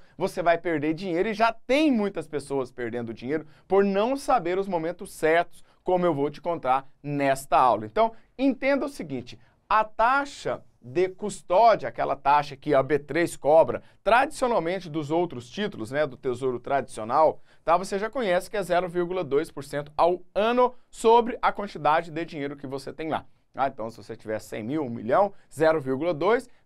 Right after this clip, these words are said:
claro, ela é cobrada semestralmente, tá? E no Tesouro Renda Mais não é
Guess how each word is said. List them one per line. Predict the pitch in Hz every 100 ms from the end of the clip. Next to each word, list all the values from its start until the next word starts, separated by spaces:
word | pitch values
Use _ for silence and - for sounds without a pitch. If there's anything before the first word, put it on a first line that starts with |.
| -
claro, | 196 196 190
ela | 170 175
é |
cobrada | 180 190 151 156 151 143
semestralmente, | - 214 208 175 - 156 139 147 254 -
tá? | - 151 214 - _ _ _
E | 175 185 190 190 185 175 156 151 -
no | 180 247
Tesouro | 294 294 202 202 185
Renda | 175 170 147
Mais | 143 202 - -
não | 170 202 262 254
é | 190 196